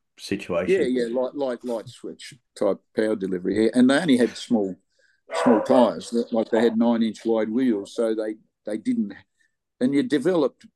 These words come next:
Speaker 2: even though there was no data then, there was a bit of engine data. Um, you developed a style of driving them that was actually opposite what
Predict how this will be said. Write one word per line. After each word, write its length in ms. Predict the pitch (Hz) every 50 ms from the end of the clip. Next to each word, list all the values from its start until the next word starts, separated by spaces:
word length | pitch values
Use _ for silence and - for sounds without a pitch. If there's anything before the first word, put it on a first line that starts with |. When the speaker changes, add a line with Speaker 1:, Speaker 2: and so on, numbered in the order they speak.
| _ _ -
Speaker 2:
even 320 | 151 147 123 117 113 110
though 240 | - 113 117 104 98
there 100 | 92 104
was 160 | 101 95 101
no 220 | 113 117 110 104 92
data 540 | 90 92 98 101 101 113 - 90 76 - - -
then, 280 | - 85 82 92 104
there 80 | 107 113
was 100 | 110 110
a 60 | 117
bit 100 | 127 113
of 80 | 98 80
engine 380 | 90 101 104 98 92 90 87
data. 340 | 78 80 80 90 98 110 120 _ _ _ _ - - - - - - - _ _ _ -
Um, 400 | 110 113 110 110 110 107 - _ _ _ _ _ _ _ _ _ _ _ _ _ _ - - _ _ _ _
you 140 | - 123 127
developed 480 | 117 120 113 135 127 107 92 82 - -
a 100 | 92 87
style 460 | - - - 113 101 104 113 110 107
of 100 | 104 -
driving 460 | - 110 110 110 110 101 101 98 98
them 220 | 101 101 104 101
that 160 | 104 107 - 104
was 180 | 101 90 104
actually 540 | 104 98 - - - - 104 101 101 98 - _ _ _ _ _ _ _ _ _ _ -
opposite 540 | - 107 - - 110 101 - - 110 98 - _ _ -
what 220 | 101 101 104 107